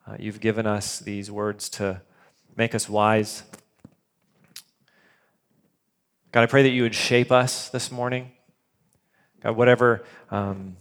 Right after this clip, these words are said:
wherever we're at in the beginning of this new year, whatever we're thinking, whatever our concerns are, God, I pray that your Holy Spirit would speak. I pray for those in our body that are, that are hurting. God, I, I, I think about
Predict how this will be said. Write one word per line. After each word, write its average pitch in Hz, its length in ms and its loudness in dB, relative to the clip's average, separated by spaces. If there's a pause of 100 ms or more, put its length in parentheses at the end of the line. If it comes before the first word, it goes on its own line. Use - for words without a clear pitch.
(480)
wherever 147 300 8
we're 131 180 4
at 120 340 4
in 139 80 -4
the 123 80 0
beginning 127 400 0
of 113 100 0
this 113 300 2
new 127 180 0
year, 123 460 6
whatever 120 280 4
we're 117 140 -2
thinking, 120 580 -4
whatever 117 360 4
our 107 80 4
concerns 127 680 -4
are, 110 480 4 (480)
God, - 100 -2
I 110 40 2
pray 120 160 -2
that 110 140 0
your 107 300 -2
Holy 120 200 -2
Spirit 117 240 -2
would 98 140 -8
speak. - 640 -6 (1600)
I 120 60 0
pray 139 160 4
for 139 100 0
those 127 220 4
in 123 120 0
our 120 120 2
body 120 340 6
that 113 180 0
are, 110 220 0 (300)
that 120 100 4
are 104 80 2
hurting. 135 540 -2 (180)
God, 117 220 6
I, 113 80 6
I, 107 100 4
I 113 220 0
think 135 160 -6
about 113 340 4